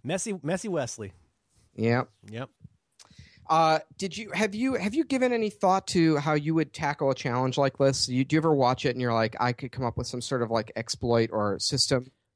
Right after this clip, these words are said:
Speaker 1: Have you thought about this? 'Cause I have, I have thought about this.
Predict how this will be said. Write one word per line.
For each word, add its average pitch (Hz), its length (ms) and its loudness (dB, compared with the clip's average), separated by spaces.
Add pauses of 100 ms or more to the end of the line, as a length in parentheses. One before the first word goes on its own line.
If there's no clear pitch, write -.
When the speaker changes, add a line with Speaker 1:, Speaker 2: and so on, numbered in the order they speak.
(380)
Speaker 1:
Have 254 160 -6
you 440 80 -2
thought 311 260 -2
about 269 200 -4
this? 262 160 -4
'Cause 220 200 -4
I 202 120 0
have, 214 200 -4
I 165 120 -4
have 170 120 -6
thought 113 220 -6
about 82 260 -14
this. - 320 -20